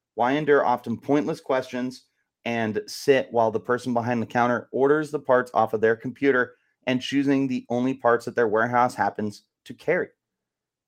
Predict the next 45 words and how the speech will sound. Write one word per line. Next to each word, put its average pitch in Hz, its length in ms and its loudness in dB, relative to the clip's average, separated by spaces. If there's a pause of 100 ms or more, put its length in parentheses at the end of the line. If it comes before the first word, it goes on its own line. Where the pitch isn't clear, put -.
You 147 160 -2
have 185 120 -2
computers 160 360 -4
with 139 120 -8
Rock 127 320 2
Auto 123 420 6 (320)
at 131 180 0
home 123 420 -4 (300)
and 107 200 -4
in 98 100 -6
your 92 100 -8
pocket. - 360 -14 (400)
Save 151 200 4
time 156 200 0
and 156 100 0
money 147 160 0
when 143 160 0
using 135 320 -2
Rock 110 240 0
Auto. 87 200 0
Why 104 180 2
choose 135 220 -6
to 131 80 -8
spend 120 280 -4
thirty 139 200 2
percent, 135 420 -2
fifty - 260 -6
percent, 117 380 -2 (320)
or 123 60 0
even 131 160 0
a 123 40 2
hundred 139 300 0
percent 143 360 -2
more 123 180 0
for 120 120 -8
the 110 80 -12
same 123 260 -4
parts 113 320 2
from 113 160 -6
a 107 60 -6
chain 127 260 -4
store 117 380 0
or 110 160 2
car 104 280 -2
dealership? 117 460 -2